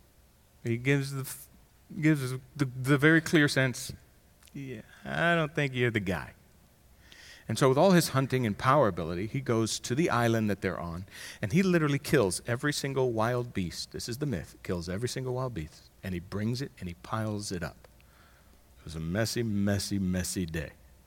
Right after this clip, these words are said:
All this pile of s-, and the king still isn't that impressed. Orion gets upset. He tries to take her by violence.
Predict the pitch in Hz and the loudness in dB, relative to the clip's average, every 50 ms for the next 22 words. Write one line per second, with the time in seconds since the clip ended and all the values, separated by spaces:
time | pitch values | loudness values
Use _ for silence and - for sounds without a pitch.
0 | - - 85 101 123 127 127 127 123 113 107 - - - 95 85 78 71 - - | -10 -6 -4 -2 0 0 0 0 0 -2 -4 -6 -10 -10 -8 -8 -8 -10 -12 -18
1 | _ _ _ _ _ _ _ _ _ _ _ _ _ _ _ _ _ - - - | _ _ _ _ _ _ _ _ _ _ _ _ _ _ _ _ _ -20 -16 -16
2 | 104 - - - - _ _ _ _ _ _ - - _ - - - _ - - | -14 -12 -12 -14 -14 _ _ _ _ _ _ -20 -20 _ -20 -20 -20 _ -20 -20
3 | - - - _ _ _ - - 90 87 - - - 151 135 135 127 117 - - | -20 -20 -20 _ _ _ -12 -12 -10 -10 -10 -6 -2 0 0 0 0 -2 -4 -4
4 | - 143 127 98 101 101 - 107 101 95 98 101 101 95 95 - - 117 120 127 | 0 0 2 2 2 0 -2 -4 -6 -6 -6 -6 -6 -6 -8 -6 -4 -4 -4 -4
5 | - - - - - - - - - - - - 113 110 104 110 110 120 123 127 | -6 -8 -12 -16 -20 -20 -20 -20 -20 -10 -4 -2 0 0 0 0 2 2 2 2
6 | 127 131 120 123 117 - - 117 - - - 117 104 - - - - _ _ _ | 2 0 0 -2 -2 -2 -2 -6 -6 -6 -8 -8 -8 -10 -14 -18 -20 _ _ _
7 | _ _ _ _ _ _ _ _ _ _ - _ _ _ _ _ _ _ _ _ | _ _ _ _ _ _ _ _ _ _ -20 _ _ _ _ _ _ _ _ _
8 | - - - - - - - 131 123 120 - - 127 117 117 117 - - 104 - | -20 -18 -16 -16 -14 -6 0 0 0 0 2 4 4 4 4 4 2 -4 -2 0
9 | 131 120 110 - 120 104 113 110 107 101 113 113 107 85 73 - - - - - | 2 2 2 2 0 0 0 0 0 0 0 0 0 -2 -4 -8 -12 -12 -12 -12